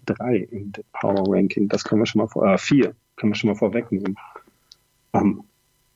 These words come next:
auch vorweg möchte ich sagen, ich freue mich so sehr, dass Sie wieder da sind. Ich hab Sie so vermisst. Sie waren ja auf der anderen Seite der Welt.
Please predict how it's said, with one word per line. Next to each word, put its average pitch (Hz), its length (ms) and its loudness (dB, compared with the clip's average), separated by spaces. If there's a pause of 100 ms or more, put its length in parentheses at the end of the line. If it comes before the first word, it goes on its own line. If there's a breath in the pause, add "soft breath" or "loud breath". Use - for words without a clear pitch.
(160)
auch - 180 -2
vorweg - 380 -4
möchte 104 220 -2
ich - 80 -2
sagen, 104 260 -4
ich - 80 -16
freue 120 160 0
mich 120 160 -2
so 117 320 4
sehr, 107 400 -2 (560)
dass 104 140 -2
Sie 113 180 4
wieder 104 180 2
da 110 240 0
sind. 104 320 -6 (140)
Ich - 80 -20
hab - 80 -20
Sie - 100 0
so 104 160 0
vermisst. 107 540 -8 (1300)
Sie - 180 -2
waren 101 140 2
ja 101 80 4
auf - 80 -4
der - 140 -2
anderen 107 240 4
Seite 107 300 2
der 104 160 0
Welt. 110 360 -2